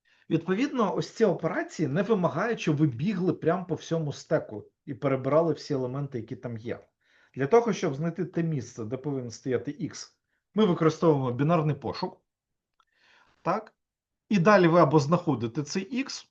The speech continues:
і повертаєте його як, е, точку на циклі, або не знаходите, але знаходите місце, де він повинен стояти. І тоді все, що нижче, ви викидаєте,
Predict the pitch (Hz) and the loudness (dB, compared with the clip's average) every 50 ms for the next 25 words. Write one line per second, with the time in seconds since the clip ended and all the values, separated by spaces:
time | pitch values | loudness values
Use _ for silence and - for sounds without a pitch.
0 | _ - 220 165 185 190 180 185 175 - 180 175 165 160 160 - 160 147 147 135 | _ -10 -8 -4 -4 -2 -2 -2 -2 -2 0 0 0 0 0 0 -2 0 0 0
1 | 143 151 143 139 135 127 127 131 127 123 - - - 120 113 - 135 123 - - | -2 0 0 0 -2 -2 -2 -2 -2 -2 -2 0 2 2 4 4 2 0 0 0
2 | - 127 123 123 123 120 117 120 120 117 117 120 120 120 - 139 123 110 - 131 | -2 -2 -2 0 0 2 2 2 2 2 2 0 -2 0 0 -2 0 0 0 -2
3 | 127 131 - _ _ _ _ _ _ - 170 147 180 202 202 220 185 151 160 165 | -2 -2 -4 _ _ _ _ _ _ 6 8 10 10 10 10 10 10 10 8 6
4 | - - 196 226 214 247 202 - 165 147 151 160 147 160 165 - 170 170 165 170 | 6 6 4 4 4 4 4 6 8 8 8 8 6 4 2 2 4 4 4 4
5 | 165 170 151 143 - - 156 143 147 190 240 233 - - - 156 131 131 127 143 | 2 0 -2 -4 -4 0 2 4 4 4 2 0 0 0 0 2 2 2 2 2
6 | 170 170 - 180 147 135 127 135 143 139 - - - 190 185 202 151 101 - - | 2 2 2 2 2 2 2 0 -2 -4 -6 -6 -4 -2 2 2 4 2 2 0
7 | - - - _ _ _ _ _ _ _ _ _ _ _ _ _ - 185 - 233 | -6 -12 -14 _ _ _ _ _ _ _ _ _ _ _ _ _ 4 6 8 8
8 | 226 196 247 - - - - 240 226 - - - 196 190 202 196 160 - - - | 8 10 8 6 6 6 8 8 8 8 8 8 10 12 12 12 12 10 8 4
9 | 131 117 147 160 135 101 101 131 220 262 - - 156 139 127 - 131 117 165 185 | 4 8 8 8 8 8 6 2 2 4 6 6 8 8 8 8 6 4 2 0